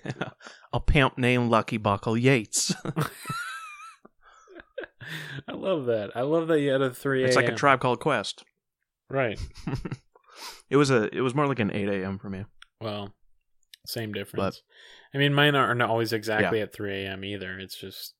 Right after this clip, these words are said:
Speaker 2: you know, whatever happens,
Speaker 1: Oh, really?
Speaker 2: happens.
Speaker 1: Hmm.
Speaker 2: But it's, like, around that time. It's usually, like, two forty-five to three fifteen. It's that window of time.
Speaker 1: Wow.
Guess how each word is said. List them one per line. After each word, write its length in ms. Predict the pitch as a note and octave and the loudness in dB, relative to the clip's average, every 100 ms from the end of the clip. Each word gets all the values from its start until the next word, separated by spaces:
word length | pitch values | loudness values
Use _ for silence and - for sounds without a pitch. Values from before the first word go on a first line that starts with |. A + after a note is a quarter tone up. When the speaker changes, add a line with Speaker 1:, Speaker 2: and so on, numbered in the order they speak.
| _ | _
Speaker 2:
you 100 | - | -18
know, 80 | - G#2+ _ _ _ _ | -18 -20 _ _ _ _
whatever 300 | G#2+ G#2 G2 | -8 -6 -6
happens, 160 | G2+ G#2+ | -6 2
Speaker 1:
Oh, 180 | C3 G2+ | 2 2
really? 140 | F#2+ | 0
Speaker 2:
happens. 240 | C#3 D3+ - _ - | -4 -6 -16 _ -12
Speaker 1:
Hmm. 60 | B2 - - | -12 -12 2
Speaker 2:
But 140 | D#3+ | 6
it's, 160 | F3+ F3+ | 6 8
like, 180 | F#3+ F3 | 6 8
around 420 | D3 A#2 A#2+ A2+ | 6 8 6 4
that 200 | G#2 G2 | -2 -4
time. 320 | - - G#2+ _ - | -10 -12 -16 _ -4
It's 220 | C#3 - | -4 -2
usually, 540 | D3 D#3+ E3+ D#3+ F3 D#3+ | 2 4 4 4 2 4
like, 400 | B2 G#2+ - - _ _ _ - | 4 2 -4 -20 _ _ _ -8
two 260 | - C#3 | 0 2
forty-five 1000 | C3+ C3+ B2 A#2 - A2 A2 G#2+ G#2+ G2+ - | 2 0 0 -2 0 0 0 -2 -4 -8 -6
to 140 | A2 | -6
three 340 | - A#2 A2 | -4 -4 -4
fifteen. 800 | G#2 G#2+ G2+ - G#2+ G#2+ G#2 G2+ _ - - - | -4 -6 -6 -10 -10 -8 -10 -12 _ -20 -20 -10
It's 220 | A#2 - | -8 -2
that 260 | A#2+ A#2 F#2 | 2 2 0
window 520 | G#2+ G2 F#2+ G2 A2 _ E3+ | -8 -8 -10 -12 -16 _ -20
of 120 | - | -18
time. 280 | - G2 C2+ | -12 -12 -6
Speaker 1:
Wow. 240 | G#2 F#2+ | -4 -4